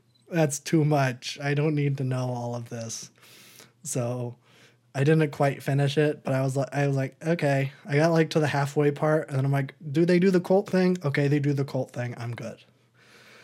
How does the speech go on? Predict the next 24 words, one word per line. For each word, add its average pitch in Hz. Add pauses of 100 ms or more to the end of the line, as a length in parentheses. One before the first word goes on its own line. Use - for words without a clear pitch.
(300)
So 113 (2500)
that's 139
that. 107 (160)
I 131
think 175
I 175
gave 160
it 135
one 127
star, 113 (640)
even 147
though 139
I 127
talked 127
about 117
it 113
for 131
a 131
<laughs> -
very 156
long 135
time. 113 (360)
But, 127 (520)
um, 120